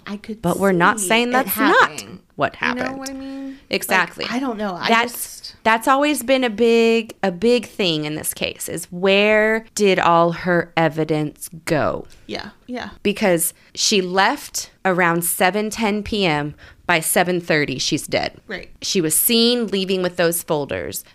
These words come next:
Speaker 2: It is believed she made no other stops. No one ever saw her stop anywhere else. And in fact, if you drove from where she was to where she died,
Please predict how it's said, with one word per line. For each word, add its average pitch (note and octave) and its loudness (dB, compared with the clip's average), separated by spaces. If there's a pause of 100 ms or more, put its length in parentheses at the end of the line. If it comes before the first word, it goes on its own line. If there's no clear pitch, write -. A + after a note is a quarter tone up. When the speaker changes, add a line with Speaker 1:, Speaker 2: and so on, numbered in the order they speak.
(140)
Speaker 2:
It F3+ 2
is E3+ 0
believed F3+ 0 (100)
she - 0
made D#3 0
no D#3 2
other D#3 0
stops. - -4
No F3 4
one G#3 0
ever F3+ 2
saw F3 0
her E3+ 0
stop - 0 (140)
anywhere D#3+ 2
else. - -4 (300)
And F3 2
in F3 2
fact, F#3 0
if D#3+ 0
you A#3+ 4
drove G#3 4
from E3 0
where E3+ 2
she G#3+ -2
was G#3 2
to F#3 -2
where F3 2
she F3 -4
died, F3 2